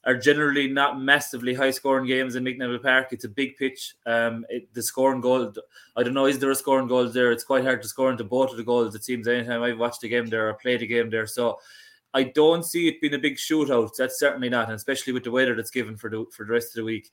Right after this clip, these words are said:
So, like, a goal in this game, keeping goals out and being able to,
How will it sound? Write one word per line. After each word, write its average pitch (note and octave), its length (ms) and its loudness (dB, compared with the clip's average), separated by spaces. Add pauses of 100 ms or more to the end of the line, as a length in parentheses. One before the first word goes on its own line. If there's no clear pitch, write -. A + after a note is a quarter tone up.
(400)
So, C3+ 560 2 (200)
like, B2+ 140 0
a A#2+ 100 -2
goal D#3+ 380 8
in D3+ 80 8
this D3+ 200 0
game, B2 420 -2 (160)
keeping F#3 280 -4
goals E3 300 4
out D#3+ 320 6 (300)
and B2 100 -4
being C#3 140 -2
able C3 180 0
to, A#2+ 80 -16